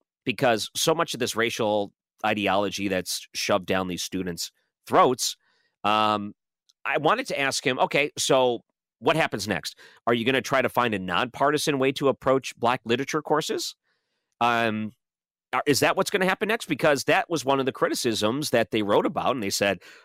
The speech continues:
"Okay, uh, what are you gonna replace it with?" And no one really knew. So we're gonna find out firsthand from Adam. He's gonna come on at five twenty-five. I can't wait to talk to him about this topic because I think it's just so important.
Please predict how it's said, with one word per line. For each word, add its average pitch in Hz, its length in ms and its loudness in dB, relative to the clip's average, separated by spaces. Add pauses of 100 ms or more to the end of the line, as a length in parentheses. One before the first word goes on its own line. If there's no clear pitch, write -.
"Okay, 185 260 0 (140)
uh, 131 240 0
what 107 460 -2
are - 20 -2
you 147 80 -4
gonna 151 140 2
replace - 340 0
it - 100 -6
with?" 85 220 -8
And 92 220 -8
no 87 120 -4
one 92 160 -4
really 107 200 2
knew. 214 240 2
So 104 240 2
we're 123 160 -4
gonna 180 240 -2
find 143 120 0
out 131 160 0
firsthand 156 440 -4
from 92 120 -2
Adam. 85 300 -4 (380)
He's 175 160 0
gonna 156 140 -2
come 120 160 -2
on 113 120 2
at 95 80 -4
five 85 220 0
twenty-five. 104 500 0
I 90 80 -2
can't - 320 -10
wait 110 140 -6
to - 80 -14
talk 95 200 0
to - 80 -2
him 90 80 -4
about 82 220 -4
this 78 140 -10
topic 80 340 -4
because - 180 -6
I 82 40 -4
think 98 160 -4
it's 87 100 -4
just - 200 -6
so 80 140 0
important. - 480 -4